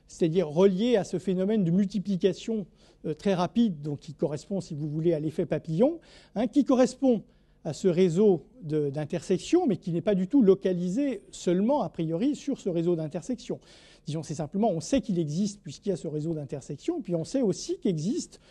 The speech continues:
ce, ce phénomène régulier ici. Et donc une question, une question d'ailleurs majeure dans notre discipline, qui est complètement ouverte,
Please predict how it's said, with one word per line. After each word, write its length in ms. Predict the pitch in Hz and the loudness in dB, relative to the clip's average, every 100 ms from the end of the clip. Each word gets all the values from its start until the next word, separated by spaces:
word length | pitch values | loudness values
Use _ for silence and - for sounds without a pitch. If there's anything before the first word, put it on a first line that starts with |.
| - - _ | -20 -20 _
ce, 220 | - 233 | -6 -6
ce 220 | - - | -4 -4
phénomène 400 | - 190 170 214 | -2 -2 -2 -2
régulier 420 | 196 170 156 170 220 | -2 -2 -2 -2 -4
ici. 320 | 156 - - - _ - - | -4 -12 -20 -20 _ -20 -6
Et 60 | 160 | 2
donc 240 | 220 349 | 2 4
une 140 | 277 | 4
question, 540 | 269 233 - 254 214 143 | 4 0 2 2 2 -2
une 40 | |
question 320 | 143 151 190 | -8 -8 -6
d'ailleurs 240 | 156 156 143 | -4 -6 0
majeure 400 | 190 175 208 170 | 2 4 2 0
dans 140 | 160 | -4
notre 260 | 160 151 151 | -4 -4 -4
discipline, 640 | 143 - 139 277 330 285 - | -6 -10 -4 0 0 -2 -8
qui 100 | 135 | -14
est 60 | |
complètement 640 | - 156 151 - 156 131 127 143 | -12 -10 -10 -8 -10 -12 -16 -14
ouverte, 480 | 135 208 302 - | 0 2 2 -2